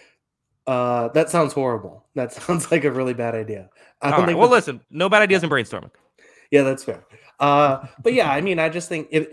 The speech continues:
Speaker 1: I, I just think they have to do it mid-season, I think, if they want people engaged. That's just the
Speaker 2: Yeah.
Speaker 1: simple, you know, put some money on it, do the same thing as everybody else does. Can't have it at the end of the year.
Speaker 2: Yeah. Uh, yeah, I don't know. Uh, it's, it's, it's,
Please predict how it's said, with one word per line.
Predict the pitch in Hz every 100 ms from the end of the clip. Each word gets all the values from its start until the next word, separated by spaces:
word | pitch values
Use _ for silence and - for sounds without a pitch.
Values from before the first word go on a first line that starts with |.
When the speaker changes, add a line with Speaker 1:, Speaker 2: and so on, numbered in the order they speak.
| - _ -
Speaker 1:
I, | 143 -
I | 156
just | 175 185
think | 190 -
they | 165
have | 165 196 202
to | 180
do | 175
it | 143
mid-season, | 139 131 135 113 107
I | 107
think, | 131 123
if | 117
they | 117
want | 113 110
people | 120 107
engaged. | 95 95 90 - _ - _ _ -
That's | 131
just | 147 127
the | 120
Speaker 2:
Yeah. |
Speaker 1:
simple, | - 123 120 113 _ _
you | 151
know, | 113 117 _ _ _
put | 165
some | 175 170
money | 151 147
on | 135 135
it, | 135 135
do | 156
the | 156
same | 160 147
thing | 151
as | 131
everybody | 123 131 123 120
else | 110 110
does. | 110 98 98 - _ _ _ _ _ _ -
Can't | 151
have | 147 135
it |
at | 123
the | 113
end | 101
of | 92
the |
year. | 82 65 - _ _ _ _ _ _ _ _ _ _ 127
Speaker 2:
Yeah. | 120 90 _
Uh, | 127 135 123 123 - - _
yeah, | - 147 95
I | 135
don't | 180
know. | 113 - -
Uh, | 143 156 156 156 165 165 147 139
it's, | 185 -
it's, | 190 - -
it's, | 196 - - -